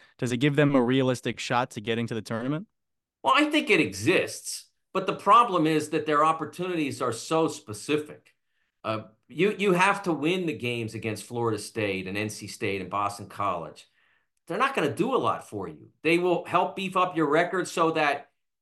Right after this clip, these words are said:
Speaker 2: if you win those games and others out there lose, then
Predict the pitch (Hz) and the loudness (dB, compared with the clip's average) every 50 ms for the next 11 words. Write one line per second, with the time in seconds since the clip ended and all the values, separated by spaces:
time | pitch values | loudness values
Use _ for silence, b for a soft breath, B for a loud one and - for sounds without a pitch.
0 | _ - 180 202 196 - 160 180 190 180 156 147 160 165 165 156 147 139 139 131 | _ 0 2 2 2 -2 -6 -6 -4 -4 0 2 2 2 2 2 2 2 2 0
1 | 117 - 151 139 135 131 131 131 131 123 120 - - _ _ _ _ _ _ 135 | 0 -2 -4 -2 -2 -2 -2 -4 -6 -8 -10 -14 -16 _ _ _ _ _ _ -2
2 | 143 143 143 - 156 165 170 170 180 156 - 170 147 151 147 147 - 151 143 139 | -2 0 2 4 4 4 6 6 4 4 4 2 2 2 2 0 0 0 2 2
3 | 135 131 135 156 170 170 156 139 127 120 117 117 117 117 - - _ _ _ _ | 0 0 0 2 4 4 4 2 2 -2 -4 -6 -8 -10 -14 -20 _ _ _ _
4 | _ _ _ _ 120 113 135 143 143 139 135 135 135 131 131 131 123 - - | _ _ _ _ -10 -2 0 2 2 2 2 2 0 -2 -4 -8 -12 -14 -18